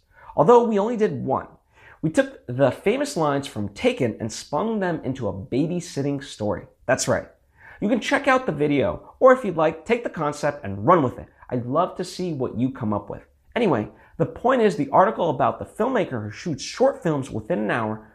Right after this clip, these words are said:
reminded me of what's possible, which is to say that anything is possible. All it takes is thinking about it in a new perspective. What you have to understand about these exercises, though, is that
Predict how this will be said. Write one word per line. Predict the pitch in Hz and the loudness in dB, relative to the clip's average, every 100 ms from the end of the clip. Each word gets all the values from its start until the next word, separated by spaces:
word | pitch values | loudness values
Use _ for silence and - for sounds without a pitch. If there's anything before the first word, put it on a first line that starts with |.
| - | -8
reminded | 113 107 135 165 123 104 | -4 -2 0 0 -2 -4
me | 165 339 302 131 - - _ _ | 0 4 4 2 -4 -18 _ _
of | 110 117 | -6 -2
what's | 147 151 | -2 -2
possible, | - 107 110 98 90 _ _ - | -2 -2 -2 -10 -14 _ _ -6
which | 160 | -2
is | 269 | -2
to | 262 | -2
say | 220 214 | 0 2
that | 170 - - | 2 -2 2
anything | 262 240 170 120 | 2 4 2 -2
is | - | -4
possible. | - 98 - - - _ _ - | -6 -6 -8 -16 -20 _ _ -2
All | 139 185 | 6 6
it | 190 | 6
takes | 190 - | -2 -4
is | 110 | -8
thinking | - 170 208 240 196 | -6 -8 -6 -6 -4
about | 175 156 | -2 -2
it | 156 | -4
in | 107 | -8
a | 98 | -8
new | 92 139 | -4 -4
perspective. | 139 101 - 73 - - _ _ _ - - - | -4 -10 -10 -12 -12 -20 _ _ _ -20 -20 -4
What | 151 | 0
you | 185 247 | 2 0
have | 202 - 254 294 - | -2 0 2 2 0
to | 226 | -2
understand | 214 190 - 160 139 | 0 -6 -6 -6 -6
about | 107 110 110 | -4 -4 -2
these | 120 113 | -4 -6
exercises, | 117 - - 98 87 95 95 | -6 -8 -8 -2 -2 -2 -6
though, | 90 82 - | -6 -6 -6
is | 101 101 | -6 -2
that | 107 80 | -2 -4